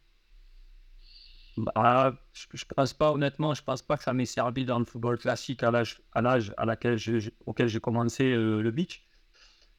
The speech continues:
Euh, par contre, je pense que pour de la maîtrise technique, euh, sur des plus jeunes catégories, ça peut être intéressant.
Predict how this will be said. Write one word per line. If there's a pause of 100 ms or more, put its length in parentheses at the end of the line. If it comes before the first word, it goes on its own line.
(140)
Euh,
par
contre,
je
pense
que
pour
de
la
maîtrise
technique,
euh,
sur
des
plus
jeunes
catégories,
ça
peut
être
intéressant.